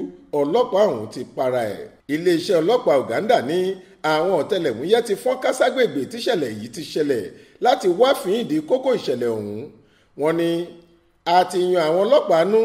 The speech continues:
tí wọ́n kọ́ṣẹ́ mọṣẹ́ lórí ọ̀rọ̀ tó jẹ mọ́ ìwà ọ̀daràn bí èyí láti lọ ṣèwádìí ìṣẹ̀lẹ̀ yìí.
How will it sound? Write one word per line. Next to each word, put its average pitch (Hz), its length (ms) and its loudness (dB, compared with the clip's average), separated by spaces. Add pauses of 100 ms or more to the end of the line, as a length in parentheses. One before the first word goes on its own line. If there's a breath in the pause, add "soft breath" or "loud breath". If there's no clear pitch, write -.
(140)
tí - 140 -12
wọ́n 269 260 2
kọ́ṣẹ́ 254 320 2
mọṣẹ́ 214 300 0
lórí 349 240 2
ọ̀rọ̀ 247 280 6
tó 190 120 -2
jẹ 185 160 2
mọ́ 226 160 0
ìwà 196 200 2
ọ̀daràn 135 380 0
bí 110 180 -8
èyí 143 300 -4 (440 loud breath)
láti 202 260 2
lọ 156 200 2
ṣèwádìí 156 520 0
ìṣẹ̀lẹ̀ 117 360 -4
yìí. 98 240 -12